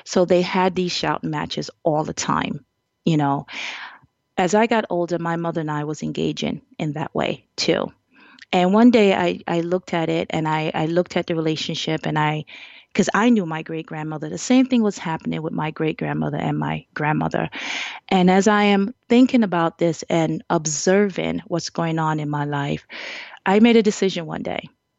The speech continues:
'Cause remember, you have the ability to choose. I cho-, I, I, I made a choice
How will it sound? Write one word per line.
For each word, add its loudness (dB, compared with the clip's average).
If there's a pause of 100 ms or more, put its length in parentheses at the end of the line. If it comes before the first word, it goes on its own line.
(380)
'Cause 0
remember, 2 (120)
you -2
have 0
the 4
ability 4
to -10
choose. 0 (1300)
I 4
cho-, 2
I, 2
I, 0
I -2
made -2
a -4
choice -6